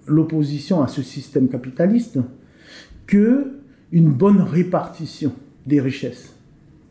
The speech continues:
Ma projection est plutôt là. Pourquoi le système ne, ne fonctionne pas ?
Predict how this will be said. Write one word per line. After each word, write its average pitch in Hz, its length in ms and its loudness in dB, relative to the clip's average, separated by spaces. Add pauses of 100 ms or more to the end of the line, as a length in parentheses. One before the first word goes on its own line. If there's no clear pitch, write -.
(120)
Ma 135 1080 -2
projection 175 520 2
est 175 80 2
plutôt 185 340 0
là. 139 200 -2 (1120)
Pourquoi 208 280 2
le 180 120 4
système 151 800 2
ne, 110 300 -2 (280)
ne 139 80 2
fonctionne 143 480 0
pas ? 220 340 -4